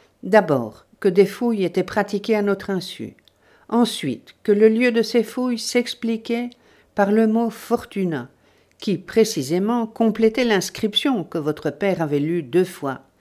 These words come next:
sur la médaille d'or et sur le bras de l'homme qui lui avait volé cette médaille. Notre confiance en votre extraordinaire lucidité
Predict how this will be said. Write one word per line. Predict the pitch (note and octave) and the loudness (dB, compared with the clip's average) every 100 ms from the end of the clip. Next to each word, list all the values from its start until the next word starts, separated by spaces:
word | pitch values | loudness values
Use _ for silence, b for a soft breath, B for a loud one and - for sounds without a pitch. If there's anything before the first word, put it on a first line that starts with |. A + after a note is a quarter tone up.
| b b b | b b b
sur | - D3+ C3+ | -8 -6 -2
la | C#3+ | -2
médaille | C#3 C3 C3 B2+ | 0 0 -2 -2
d'or | D3+ F#3 A3 A3+ - b b b - | -2 -2 -2 -6 -12 b b b 0
et | G3 | 2
sur | - D3 | 0 -2
le | C#3 | -2
bras | C3+ F3 D#3+ | -2 -2 0
de | C#3+ | 2
l'homme | E3+ D#3+ C3+ B2+ - | 4 2 -2 -10 -10
qui | D#3 | -8
lui | B2+ C3+ | -4 -4
avait | B2+ C3+ | -4 -4
volé | A#2 B2+ C#3+ F#3 E3 | -6 -4 0 0 0
cette | - C3+ - | -4 -10 -8
médaille. | C3 A#2+ C#3 A#2+ - - - _ b b b b b - | -8 -6 -8 -10 -14 -18 -20 _ b b b b b -2
Notre | D#3+ D3 D3 | -2 0 -4
confiance | - C3+ - G#3 F3 - - | -2 -6 -2 -2 -2 -6 -12
en | D#3+ D3 | -6 -6
votre | B2+ D3 C#3+ F3 - | -4 -4 -4 -10 -8
extraordinaire | F3 E3 - D#3+ D3+ C#3+ B2+ C#3+ G3 A3 E3 | -8 -8 -8 0 0 0 -4 -2 0 0 -2
lucidité | C#3 - D3 C3 B2+ - C3 - | -4 -6 -8 -6 -10 -10 -12 -12